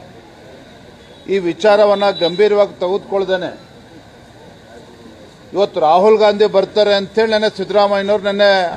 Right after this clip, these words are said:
ಆ ಸಭೆಯನ್ನ ಕರೆದಿರ್ತಕ್ಕಂಥದ್ದು ಕೆ ಎಸ್ ಆರ್ ಟಿ ಸಿ ನೌಕರರ ಜೊತೆಲೆ. ಇವತ್ತು ಹೋರಾಟ ಇರಲಿಲ್ಲ ಅಂತ ಹೇಳಿದ್ರೆ ಅವ್ರನ್ನ ಮಾತಾಡಿಸ್ತಾನೂ ಇರಲಿಲ್ಲ ಇವತ್ತು ಸಿದ್ದರಾಮಯ್ಯನವರು. ಇವತ್ತು ಅವರ ಹೋರಾಟಕ್ಕೆ ತೊಂದರೆ ಆಗ್ತದೆ ಅಂತೇಳಿ ನೆನ್ನೆ ಸಿದ್ದರಾಮಯ್ಯನವರು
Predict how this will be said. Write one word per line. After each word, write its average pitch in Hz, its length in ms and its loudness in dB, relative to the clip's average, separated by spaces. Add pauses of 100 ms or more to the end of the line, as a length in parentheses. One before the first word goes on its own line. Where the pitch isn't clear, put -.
(120)
ಆ 180 60 -2
ಸಭೆಯನ್ನ 185 420 -2
ಕರೆದಿರ್ತಕ್ಕಂಥದ್ದು 175 880 -6
ಕೆ 165 140 -8
ಎಸ್ 170 160 -2
ಆರ್ 175 120 -6
ಟಿ 170 140 -10
ಸಿ 175 80 -12
ನೌಕರರ 160 360 -8
ಜೊತೆಲೆ. 151 640 -6 (640)
ಇವತ್ತು 185 260 0 (100)
ಹೋರಾಟ 202 320 4
ಇರಲಿಲ್ಲ 208 340 2
ಅಂತ 202 220 -4
ಹೇಳಿದ್ರೆ 214 280 0
ಅವ್ರನ್ನ 208 240 0
ಮಾತಾಡಿಸ್ತಾನೂ 208 720 -4
ಇರಲಿಲ್ಲ 214 220 -2
ಇವತ್ತು 196 220 -4
ಸಿದ್ದರಾಮಯ್ಯನವರು. 185 720 -4 (1200)
ಇವತ್ತು 190 240 0
ಅವರ 196 100 2
ಹೋರಾಟಕ್ಕೆ 208 680 2
ತೊಂದರೆ 202 380 0
ಆಗ್ತದೆ 214 420 2
ಅಂತೇಳಿ 226 260 -2
ನೆನ್ನೆ 220 280 -4
ಸಿದ್ದರಾಮಯ್ಯನವರು 208 580 -6